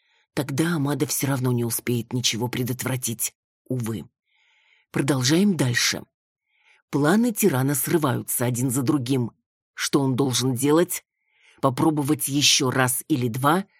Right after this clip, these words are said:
выкрасть Мерседес. Или поговорить с Веласкесом-старшим. Почему нет? Вполне возможно, ему будет сделано некое предложение, от которого не получится отказаться. Вполне возможно. Сейчас Амада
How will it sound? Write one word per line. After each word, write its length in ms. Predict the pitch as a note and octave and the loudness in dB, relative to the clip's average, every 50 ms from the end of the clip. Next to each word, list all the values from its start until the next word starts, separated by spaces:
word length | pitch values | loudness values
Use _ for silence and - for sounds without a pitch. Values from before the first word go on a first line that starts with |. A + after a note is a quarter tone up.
| _ _ - | _ _ -12
выкрасть 600 | A#2+ A#2+ A2 C#3+ C3 C3 - C3 C3 - - D#3 | -8 -4 -4 -4 -4 -4 -4 -4 -6 -4 -2 -2
Мерседес. 680 | D#3 - - - - C#3+ B2+ A2+ A2 A#2 - - - - _ _ _ _ _ _ _ - | -2 -2 -2 -2 -2 -2 -2 -2 -2 -4 -4 -4 -6 -8 _ _ _ _ _ _ _ -2
Или 260 | - F3 F#3 G#3+ B3+ | 0 2 2 4 2
поговорить 720 | A3+ - B3 G3+ F#3 D#3+ D#3 C#3 B2+ C3+ D3+ - - - _ _ | 2 0 0 0 2 2 2 2 0 0 -2 -2 -4 -6 _ _
с 160 | - - - | -6 -4 0
Веласкесом-старшим. 1300 | E3+ D#3+ D#3 C#3 B2 B2 A2+ - - B2+ B2 - D3+ D3 - - - D3+ B2+ A#2+ A#2+ - - - G#2+ - - _ _ _ _ _ _ _ _ | 4 4 4 4 2 -2 -4 -6 -6 -4 -4 -2 -2 -2 -2 -2 -2 -2 0 0 0 -2 -2 -2 -4 -6 -8 _ _ _ _ _ _ _ _
Почему 420 | - - - - - - A#2 A#2+ D3+ | -10 -4 -2 -2 0 0 0 0 0
нет? 420 | F3 G3+ G#3 E3+ A2+ - - - _ _ _ _ _ _ _ _ _ _ _ _ | 2 2 2 0 -2 -4 -12 -20 _ _ _ _ _ _ _ _ _ _ _ _
Вполне 500 | - - - - D3+ D3 D#3+ F#3 A#3 C#4 | -16 -8 -2 0 2 4 4 4 4 2
возможно, 560 | A#3 E3+ C#3+ A2+ C3 B2+ C3 C3+ D#3+ F3 G#3 | 2 0 0 0 0 0 0 0 2 2 2
ему 300 | A3+ G3+ E3 C#3 C3+ D3 | 2 2 2 0 0 0
будет 320 | E3 F#3 A3 F#3 G3 D#3 B2+ | 0 0 0 0 0 0 -2
сделано 480 | C3 B2+ A#2 C#3 C3+ D3 D#3+ F3 F#3+ | -2 -4 -2 0 0 0 2 2 2
некое 460 | G3 F#3 D3+ B2 A#2 - - C3+ C#3 C3+ | 2 2 2 0 -2 -2 -2 -2 -2 -2
предложение, 840 | - D#3+ D#3+ F3 G#3+ A3+ G#3+ A3 A3 E3 C#3 B2 A#2 F#2+ - - _ _ _ - - - | -2 -2 0 0 0 0 2 2 2 2 2 0 -2 -2 -4 -8 _ _ _ -20 -12 -6
от 140 | - B2 - | -6 -4 -4
которого 360 | - D#3+ - C#3+ C3+ C3 C#3 | -4 -4 -2 -2 -2 -2 -2
не 140 | C3+ C#3+ C3 | -2 -2 0
получится 500 | D3 D#3 D3+ C#3+ B2+ - C3+ - - D3 | 0 0 -2 -2 -2 -4 -4 -4 -4 -4
отказаться. 720 | B2+ - - D#3+ D3+ C3+ D3+ C3+ B2+ - - - A2 - - _ _ _ _ _ _ _ | -4 -2 -2 -2 0 0 0 -2 -2 -2 -4 -4 -6 -8 -10 _ _ _ _ _ _ _
Вполне 480 | - - - - A#2 A2+ A2+ A2+ A#2+ | -16 -12 -8 -6 -4 -4 -2 -4 -4
возможно. 640 | A2+ C3 C3 E3 F#3+ G#3+ G#3 D#3 A#2+ G2+ A#2+ A2+ - - _ _ _ _ _ _ _ _ _ _ _ _ _ _ _ _ | -2 -2 -2 0 0 0 0 0 -2 -2 -4 -6 -6 -8 _ _ _ _ _ _ _ _ _ _ _ _ _ _ _ _
Сейчас 460 | - - - G3+ - - A#3+ G3 - - | -6 -4 -2 0 0 2 0 0 0 0
Амада 520 | C#3 C3+ C#3+ D3 C#3+ A#2+ C#3 B2+ B2+ | 0 0 0 0 0 0 -2 -2 -4